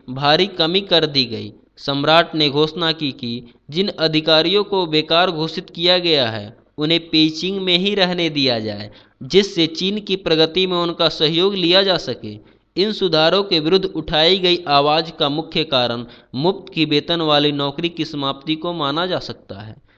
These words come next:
अचानक अधिकारियों को पदच्युत करना नहीं, वास्तव में समस्या यह थी कि मुफ्त के वेतन वाली नौकरियों के अधिकार पदमांचुओं के हाथ में थे।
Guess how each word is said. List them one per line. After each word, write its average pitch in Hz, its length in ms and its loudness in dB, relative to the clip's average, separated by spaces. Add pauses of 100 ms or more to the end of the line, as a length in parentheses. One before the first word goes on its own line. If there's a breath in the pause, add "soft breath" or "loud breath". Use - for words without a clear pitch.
(160)
अचानक 160 500 0
अधिकारियों 160 560 2
को 180 220 -4
पदच्युत 170 480 -6
करना 156 400 -2
नहीं, 123 340 -4 (320 loud breath)
वास्तव 147 420 0
में 190 120 -2
समस्या 160 480 0
यह 156 220 4 (120)
थी 175 80 0
कि 165 160 -4
मुफ्त 165 400 -6
के 156 100 2
वेतन 147 380 0
वाली 156 260 2
नौकरियों 147 480 -2
के 170 200 -4
अधिकार 131 600 -2 (420 loud breath)
पदमांचुओं 143 800 0
के 190 160 -2
हाथ 151 340 -6
में 117 220 -4
थे। 104 180 -12